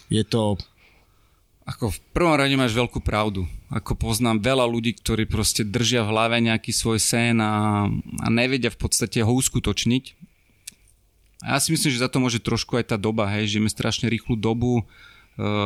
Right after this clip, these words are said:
Speaker 2: kopec informácií, ľudia proste nie sú schopní vybočiť z toho stereotypu, ale ja si myslím, že základ je to, aby človek, e, mal vybudovanú, keď do niečoho chce investovať a chce si robiť niečo sám, musí mať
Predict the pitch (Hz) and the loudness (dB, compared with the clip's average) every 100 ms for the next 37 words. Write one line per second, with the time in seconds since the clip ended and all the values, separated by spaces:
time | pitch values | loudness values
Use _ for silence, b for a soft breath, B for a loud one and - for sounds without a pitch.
0 | 104 - _ _ 120 - 117 110 117 131 | -2 -4 _ _ -4 -2 -2 0 0 0
1 | 117 120 117 - 127 120 117 113 110 104 | 2 2 0 0 2 2 2 2 0 -2
2 | 107 110 107 104 - 117 107 107 107 - | -2 -2 0 0 0 0 0 0 0 0
3 | 110 120 117 - 113 120 110 113 117 113 | 0 0 -2 -2 -2 0 0 -2 -2 -4
4 | - 113 - 110 117 - - 123 117 117 | -2 -2 -2 -2 -2 -4 -4 0 2 2
5 | 113 B B B B 117 127 151 135 147 | 0 B B B B -2 2 2 2 0
6 | 123 117 117 139 131 120 - 131 131 120 | 2 0 0 -2 0 0 0 2 2 0
7 | 117 - 117 120 123 - - 113 110 110 | 0 0 0 2 0 -4 -6 -4 -2 -2
8 | 110 104 110 113 107 113 117 110 110 117 | -2 -4 -2 0 2 2 0 0 0 0
9 | 113 113 104 120 107 123 131 - 104 - | 2 0 0 -4 -2 0 0 -2 -2 0
10 | 104 110 113 - 104 101 95 120 - 110 | 0 2 0 -2 -2 -2 -2 -4 -2 -2
11 | 107 101 104 110 - 110 110 110 - 131 | 0 -2 0 -2 0 0 0 0 2 2
12 | 117 - | 0 -4